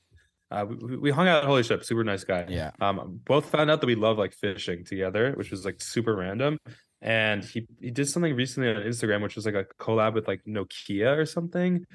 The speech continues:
Speaker 1: It was, like, some, like, flip phone kind of thing, but
Speaker 2: Yeah.
Speaker 1: basically, like, he, he, it was, like, him going fishing and kind of talking about, like, the flip side. Like, this is, like,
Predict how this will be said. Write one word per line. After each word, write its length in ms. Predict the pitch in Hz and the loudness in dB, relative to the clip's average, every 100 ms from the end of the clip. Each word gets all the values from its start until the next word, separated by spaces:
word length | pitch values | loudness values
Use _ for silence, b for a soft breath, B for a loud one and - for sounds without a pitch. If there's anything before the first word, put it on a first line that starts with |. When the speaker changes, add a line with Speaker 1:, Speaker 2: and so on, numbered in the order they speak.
| b b b | b b b
Speaker 1:
It 120 | - 143 | -4 0
was, 180 | 160 | 2
like, 160 | 151 156 | 2 2
some, 300 | - 170 170 | 4 4 6
like, 160 | 160 123 | 4 2
flip 400 | - 139 139 - | 0 0 0 4
phone 340 | 143 139 139 | 6 6 4
kind 280 | 127 135 131 | -2 0 2
of 180 | 131 120 | 2 0
thing, 360 | - 131 139 147 | 2 4 4 2
but 220 | 120 107 | 2 2
Speaker 2:
Yeah. 160 | 78 69 B B _ - | 2 -4 B B _ 2
Speaker 1:
basically, 640 | 165 175 180 180 180 170 | 4 4 2 2 4 4
like, 160 | 123 117 | 4 2
he, 200 | 131 117 _ | -4 -6 _
he, 420 | 120 120 120 110 - | -2 2 2 0 -2
it 60 | |
was, 120 | 117 117 | 0 2
like, 120 | 110 | 2
him 420 | 135 147 139 131 - 143 | 4 4 2 -2 -10 -2
going 240 | - 135 117 | 2 2 2
fishing 560 | 131 120 - 117 117 | 0 2 4 4 4
and 120 | 107 | 0
kind 240 | 107 120 120 | -2 -2 -2
of 60 | 113 | 2
talking 360 | 120 117 120 | 2 2 0
about, 360 | 113 110 107 - | 2 4 2 0
like, 300 | 110 101 95 | -2 -2 -4
the 80 | 104 | -6
flip 240 | - 127 | 0 0
side. 380 | - 113 104 101 | 2 2 4 2
Like, 180 | 101 - | 0 -2
this 180 | 117 123 | -2 0
is, 200 | 117 117 | 0 2
like, 240 | 107 101 | 0 -2